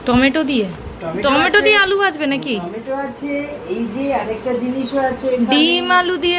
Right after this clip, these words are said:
Speaker 1: ভাজবে
Speaker 2: হ্যাঁ,
Speaker 1: নাকি?
Speaker 2: না, না, দেখে নাও কি করব। সব যদি বলে যাই, তাহলে জেনেই যাবি তুই যে আমি কি করছি আজকে।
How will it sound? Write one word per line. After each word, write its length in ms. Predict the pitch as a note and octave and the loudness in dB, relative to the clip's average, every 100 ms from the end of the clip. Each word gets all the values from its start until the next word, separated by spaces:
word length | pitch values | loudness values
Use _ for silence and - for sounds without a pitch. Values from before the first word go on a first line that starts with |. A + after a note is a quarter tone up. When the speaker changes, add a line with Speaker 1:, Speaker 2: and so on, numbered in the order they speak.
| D4+ | 2
Speaker 1:
ভাজবে 260 | D#4 E4 F4+ | 2 2 2
Speaker 2:
হ্যাঁ, 80 | D4 | 2
Speaker 1:
নাকি? 240 | C#4 D4 G3+ E3+ D#3+ E3+ | 2 0 0 -4 -10 -10
Speaker 2:
না, 120 | F#3+ C4+ C#4+ | -10 -8 -8
না, 120 | C#4+ C#4+ - - - - - F#3 | -8 -8 -10 -16 -18 -16 -8 -2
দেখে 280 | G3 G3+ D4 | -2 0 0
নাও 140 | F4 F#4 - | 2 2 0
কি 100 | D4+ - | -8 -2
করব। 240 | D#4 D#4 E4 G#4+ A#4+ - - - | -2 -2 -2 -2 -4 -14 -16 -4
সব 140 | B3 B3 | -2 -2
যদি 160 | C#4 D#4+ D4 | -4 -6 -4
বলে 160 | D4+ D#4+ | -4 -2
যাই, 120 | E4 D#4+ | -2 -2
তাহলে 200 | D#4+ D4+ A#3+ | -6 -6 -6
জেনেই 280 | D#4 E4+ D4+ | -2 -2 0
যাবি 200 | C4+ A3+ A3 | 0 -2 -6
তুই 120 | G#3 F#3 | -8 -4
যে 40 | A3 | -4
আমি 100 | A3 A3+ | -4 -6
কি 80 | A#3+ A#3 | -8 -4
করছি 300 | G#3+ - - F3 | -4 -4 -4 -4
আজকে। 240 | D3+ - | -6 -10